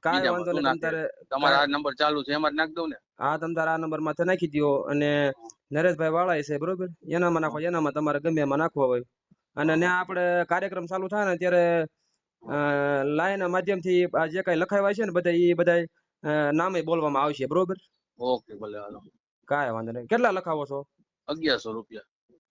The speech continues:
Speaker 1: એ કાંઈ વાંધો નહીં, કાંઈ વાંધો નહીં, હાલો.
Speaker 2: ભલે, હાલો.
Speaker 1: હા.
Speaker 2: હા, જિગ્નેશભાઈ.
Speaker 1: એ જગદીશભાઈ.
Speaker 2: હા.
Speaker 1: એ તમારા અગિયારસો રૂપિયા આવ્યા હો.
Speaker 2: હા, એ તો આપી દીધા મેં તમને.
Speaker 1: હા, તાર નાખ્યા ને તમે?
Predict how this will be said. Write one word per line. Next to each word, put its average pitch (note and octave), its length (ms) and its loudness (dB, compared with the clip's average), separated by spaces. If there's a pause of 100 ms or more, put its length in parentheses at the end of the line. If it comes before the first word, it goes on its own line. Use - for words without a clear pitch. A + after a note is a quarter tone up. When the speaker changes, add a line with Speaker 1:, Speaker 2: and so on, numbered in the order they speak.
(160)
Speaker 1:
એ D3+ 340 2
કાંઈ C#3 200 -2
વાંધો G#2+ 260 -10
નહીં, G2 120 -10
કાંઈ G#2+ 180 0
વાંધો E2+ 160 -6
નહીં, E2+ 140 -12
હાલો. F2+ 160 -10 (120)
Speaker 2:
ભલે, G#2+ 180 -20
હાલો. G#2+ 180 -20 (200)
Speaker 1:
હા. - 60 -14 (1500)
Speaker 2:
હા, D#3 180 4
જિગ્નેશભાઈ. C#3+ 500 0 (560)
Speaker 1:
એ E3 80 2
જગદીશભાઈ. F#3+ 460 2 (600)
Speaker 2:
હા. C#3 220 2 (420)
Speaker 1:
એ F3+ 120 4
તમારા G3+ 260 0
અગિયારસો G#3+ 400 -2
રૂપિયા G#3+ 260 2
આવ્યા G3+ 120 4
હો. G#3 220 2 (1000)
Speaker 2:
હા, D3 180 4
એ E3+ 60 2
તો E3 100 2
આપી E3+ 240 4
દીધા E3 280 -2
મેં B2 160 -2
તમને. A2+ 240 -12 (140)
Speaker 1:
હા, D3 200 0
તાર F#3 160 -4
નાખ્યા G3 240 -2
ને A3 120 -2
તમે? F#3 240 2